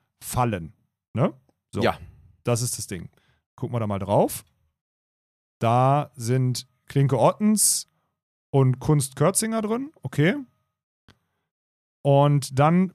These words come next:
Speaker 1: parallel dazu das Challenger in der Türkei sind die Nationalteams dabei. So, alles okay,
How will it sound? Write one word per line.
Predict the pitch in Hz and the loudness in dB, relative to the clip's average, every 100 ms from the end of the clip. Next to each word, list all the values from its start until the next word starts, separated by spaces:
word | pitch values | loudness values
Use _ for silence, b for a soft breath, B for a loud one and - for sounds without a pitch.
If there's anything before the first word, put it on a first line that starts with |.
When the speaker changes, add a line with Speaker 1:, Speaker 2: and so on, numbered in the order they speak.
| - | -2
Speaker 1:
parallel | 147 139 156 190 | 2 4 4 2
dazu | 180 - 185 185 190 | 2 0 2 4 2
das | 143 127 | 0 -2
Challenger | - 165 170 160 156 | 0 0 2 2 2
in | 139 | 2
der | 131 | 0
Türkei | 123 - 147 208 320 _ _ _ _ _ _ _ _ _ _ _ _ _ _ | 0 2 2 2 -4 _ _ _ _ _ _ _ _ _ _ _ _ _ _
sind | 135 147 156 - - | 2 2 2 -2 -6
die | 127 | -2
Nationalteams | 131 131 123 98 95 90 | 0 0 -2 -2 -4 -8
dabei. | - 82 85 131 _ | -10 -8 -10 -12 _
So, | 107 85 _ b b b b _ - | -6 -6 _ b b b b _ -2
alles | 139 139 | 0 0
okay, | 131 165 | 2 4